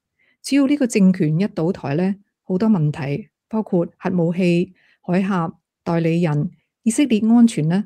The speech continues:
都可以從根本上邊解決。而家伊朗已經被打到半殘㗎啦，噉如果當時美伊嘅聯軍一鼓作氣嘅話，噉可能嘅代價就會更加低嘅。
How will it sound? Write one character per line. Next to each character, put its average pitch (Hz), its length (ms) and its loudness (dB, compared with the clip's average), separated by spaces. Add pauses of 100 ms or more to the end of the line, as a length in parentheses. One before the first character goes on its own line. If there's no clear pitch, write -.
(120)
都 254 140 -2
可 226 140 2
以 226 60 6
從 147 220 -2
根 214 220 4
本 185 160 2
上 165 240 -4
邊 196 220 2
解 156 200 -4
決。 160 340 -4 (580)
而 185 80 0
家 277 160 0
伊 294 160 2
朗 190 260 4
已 190 80 -4
經 220 180 4
被 160 220 0
打 156 200 -6
到 185 140 -2
半 165 240 -4
殘 127 240 -10
㗎 156 120 -4
啦， 190 280 -2 (480)
噉 214 180 4
如 151 80 2
果 175 120 0
當 220 200 2
時 151 400 -2
美 175 180 0
伊 185 220 0
嘅 185 140 0
聯 156 220 -2
軍 214 320 0
一 220 180 -2
鼓 185 200 2
作 147 220 -8
氣 165 220 0
嘅 175 80 0
話， 170 300 -4 (280)
噉 285 160 -4
可 294 80 0
能 233 140 4
嘅 180 80 -2
代 175 120 -4 (140)
價 175 220 -2
就 160 140 -4
會 160 80 -2
更 170 240 -4
加 190 180 -4
低 202 80 -6 (180)
嘅。 175 220 -4